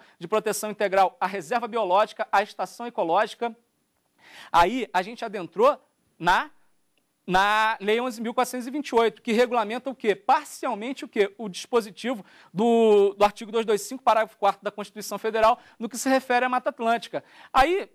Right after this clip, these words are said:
eu comecei a explicar, veio a pergunta do amigo que acabou calhando de que a Constituição Federal, ela tinha restringido aquelas áreas ali, não poderia haver propriedade privada dentro da Mata Atlântica, e o que eu expliquei, eu falei que não, que poderia,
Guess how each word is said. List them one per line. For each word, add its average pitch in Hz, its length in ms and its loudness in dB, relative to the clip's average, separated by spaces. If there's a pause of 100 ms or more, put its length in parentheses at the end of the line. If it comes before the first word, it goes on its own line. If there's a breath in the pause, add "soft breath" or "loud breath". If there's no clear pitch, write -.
(140)
eu 240 140 4
comecei 240 380 -4
a - 20 -6
explicar, 240 540 0
veio 220 160 -4
a 233 40 -4
pergunta 220 440 -6
do 214 80 0
amigo 226 320 -4
que 233 260 -2 (160 loud breath)
acabou 220 400 0
calhando 214 560 0 (240 soft breath)
de 185 200 -6
que 226 760 2 (320)
a 196 100 2
Constituição 262 560 -6
Federal, 220 540 2 (200 soft breath)
ela 220 280 2
tinha 220 720 -2
restringido 208 640 -4
aquelas 214 380 0
áreas 214 180 0
ali, 202 260 -8
não 226 240 -4
poderia 214 600 -2
haver 190 260 0
propriedade 202 480 -4
privada 190 380 0
dentro 190 280 -8
da 202 60 0
Mata 196 220 -2
Atlântica, 226 360 -4 (240 loud breath)
e 208 120 -2
o 226 60 -2
que - 60 -10
eu 254 80 4
expliquei, 240 360 -4
eu - 20 0
falei 214 220 -4
que 247 100 -12
não, 226 260 2
que 185 120 -8
poderia, 208 560 0